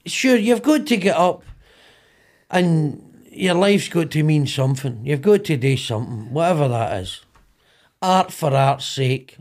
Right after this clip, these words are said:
or whatever. But, you see, th-, th-, this is a problem. Big business and the, the world, is, they've got it in their head, and you've got this in your head, that you're like a time and motion maniac,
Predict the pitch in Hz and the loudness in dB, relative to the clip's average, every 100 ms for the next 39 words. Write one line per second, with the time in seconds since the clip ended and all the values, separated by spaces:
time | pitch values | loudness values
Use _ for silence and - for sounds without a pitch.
0 | - 127 120 107 107 113 - - - - | -10 -6 -2 -2 -2 -2 -4 -6 -12 -20
1 | - _ _ _ _ - _ _ _ _ | -20 _ _ _ _ -20 _ _ _ _
2 | _ _ _ _ _ _ _ - 220 170 | _ _ _ _ _ _ _ 2 2 2
3 | - - _ _ _ _ _ _ _ - | -6 -18 _ _ _ _ _ _ _ -10
4 | 196 262 226 226 247 254 285 285 285 214 | -4 -2 -2 -2 -2 0 0 0 0 -2
5 | 208 208 196 196 247 277 202 151 190 160 | 0 2 2 0 0 -2 -2 0 -2 0
6 | 208 170 - 175 165 160 170 165 190 185 | -2 -2 -4 -4 -2 0 0 2 2 0
7 | 151 175 151 - - - 202 190 311 269 | -2 -6 -10 -14 -20 -16 -12 -2 0 2
8 | 233 185 180 175 190 254 233 233 180 165 | 2 2 0 0 0 0 0 -2 0 -2
9 | 175 170 151 131 160 - - - - - | -2 0 0 0 -2 -6 -20 -20 -20 -4
10 | 196 190 180 180 170 160 _ _ - 190 | 0 0 0 0 -2 -6 _ _ -8 -8
11 | - 226 269 254 226 165 160 190 - 190 | -4 -2 2 4 4 2 0 0 0 -2
12 | 151 156 185 202 180 143 - | -2 0 2 2 0 -4 -8